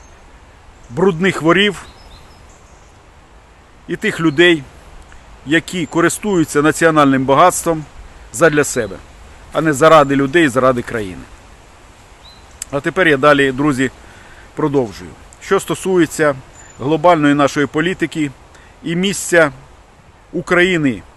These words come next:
в цьому світі, я іще раз хочу повторити. На нас, українцях, лежить дуже велика місія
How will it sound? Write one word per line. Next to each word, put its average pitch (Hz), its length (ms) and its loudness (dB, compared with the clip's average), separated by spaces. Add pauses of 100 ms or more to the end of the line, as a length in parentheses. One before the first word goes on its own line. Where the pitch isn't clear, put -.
(720)
в - 60 -20
цьому 175 220 0
світі, 175 560 -8 (760)
я 170 320 0 (140)
іще 175 280 0
раз 160 140 2
хочу 156 240 -4
повторити. 131 640 -6 (680)
На 156 140 -2
нас, 165 260 0
українцях, 156 640 -4
лежить 147 280 0
дуже 175 240 -2
велика 147 360 0
місія 165 520 -4